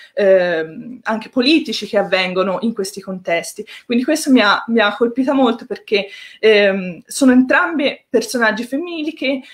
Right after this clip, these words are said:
eh, analizzano i cambiamenti attraverso l'aspetto delle persone che li circondano.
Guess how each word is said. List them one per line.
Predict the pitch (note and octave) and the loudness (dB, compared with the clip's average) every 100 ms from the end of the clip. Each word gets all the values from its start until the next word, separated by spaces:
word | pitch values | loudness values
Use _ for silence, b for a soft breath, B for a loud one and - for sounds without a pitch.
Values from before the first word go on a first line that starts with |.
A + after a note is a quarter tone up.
| B | B
eh, | - A3+ A3 | -2 0 2
analizzano | G#3 C4+ C4 D4+ C4 G3+ G3+ G#3 | 2 4 4 2 0 -2 -4 -4
i | |
cambiamenti | - A#3 A#3+ D4 D4+ D#4 D#4 | -4 -4 -2 -2 -4 -4 -6
attraverso | D4+ C4 A#3+ - | -4 -2 -2 -2
l'aspetto | C4 - C#4+ D4 | -6 -2 -4 0
delle | C#4 G3+ | -2 -2
persone | G3+ - - F#3+ | -6 -10 -10 -10
che | F#3+ | -10
li | F#3 | -14
circondano. | - F3+ _ E3 E3 E3 E3+ - | -14 -18 _ -14 -12 -2 -2 -2